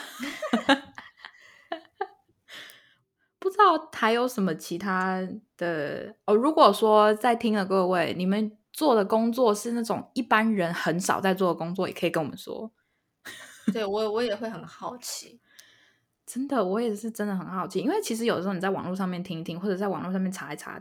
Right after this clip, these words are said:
Speaker 1: 就是有的时候不是本人做，或者是你也不知道是不是本人，就，你就会觉得说有点，啊，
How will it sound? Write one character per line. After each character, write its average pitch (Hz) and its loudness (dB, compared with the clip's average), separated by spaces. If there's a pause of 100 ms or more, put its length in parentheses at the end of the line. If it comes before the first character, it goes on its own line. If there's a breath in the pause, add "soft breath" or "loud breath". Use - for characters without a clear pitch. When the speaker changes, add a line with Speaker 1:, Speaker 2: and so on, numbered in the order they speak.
Speaker 1:
就 269 -10
是 247 -12 (640 loud breath)
有 180 0
的 180 0
时 185 -4
候 233 -4
不 240 -8
是 196 -4
本 185 -2
人 - -16
做， 196 0
或 220 -2
者 175 -4
是 196 -6
你 214 0
也 180 -4
不 - -10
知 190 -2
道 185 0
是 185 -6
不 180 -6
是 190 -6
本 151 -6
人， - -10
就， 175 -10 (140)
你 170 -8
就 196 -2
会 196 -2
觉 180 -6
得 170 -6
说 185 -6
有 165 -4
点， - -10 (320)
啊， 170 -2